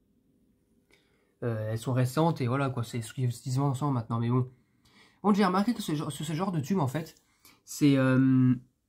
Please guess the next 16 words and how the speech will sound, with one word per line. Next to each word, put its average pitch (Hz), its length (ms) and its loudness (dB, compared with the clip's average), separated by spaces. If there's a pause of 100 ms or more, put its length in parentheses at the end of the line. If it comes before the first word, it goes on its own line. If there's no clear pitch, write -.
(1200)
comment 156 260 4
dire, 147 320 4 (1040)
ils 156 140 0
ont 233 60 0
le 214 80 2
voile 208 160 0
de 202 80 0
mercure 185 340 0
qui 156 180 -2
reste 202 420 0
au 139 60 0
bout 139 120 0
d'un 135 80 0
moment 135 200 2
en 123 40 -4
fait. 123 320 -10